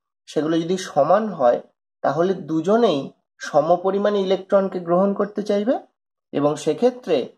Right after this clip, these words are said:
কেউই কিন্তু ইলেকট্রন বর্জন করবে না। এবং তার ফলটা হলো এই যে সেই ক্ষেত্রে যে ইলেকট্রন আসক্তি আমরা বলছি, সেই ইলেকট্রন আসক্তির মা-,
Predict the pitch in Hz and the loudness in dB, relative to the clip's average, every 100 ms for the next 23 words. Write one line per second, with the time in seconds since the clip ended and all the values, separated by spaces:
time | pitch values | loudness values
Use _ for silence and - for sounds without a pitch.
0 | _ _ _ _ 165 190 240 254 247 214 | _ _ _ _ -2 0 0 0 -2 -2
1 | 190 190 - 196 180 156 151 147 175 175 | -2 -2 2 0 4 4 2 2 0 2
2 | 160 135 131 170 339 - _ _ _ - | 2 2 4 4 2 -4 _ _ _ -6
3 | 127 160 247 233 151 143 - 135 170 - | 0 2 0 0 0 0 0 2 2 0
4 | 233 233 226 226 208 175 - _ _ _ | 0 2 0 0 -2 -2 -6 _ _ _
5 | - 127 143 - 147 170 240 240 - 160 | -10 -4 -4 -2 -2 -2 -2 -2 -2 -4
6 | 117 - _ _ - 147 - 160 160 185 | -4 -6 _ _ -8 -6 -4 -2 -2 -2
7 | - 190 180 175 175 - 170 151 151 139 | 0 4 4 2 -6 -6 -2 0 0 0
8 | 143 139 139 226 311 381 _ _ _ _ | 0 -2 -2 -2 -2 -4 _ _ _ _
9 | - - 156 131 147 156 160 - 175 180 | -8 -2 -2 -2 -2 -2 -2 4 4 2
10 | - 135 - 160 160 - 175 165 143 135 | -4 -6 -2 -4 -4 -4 -2 -2 -2 -4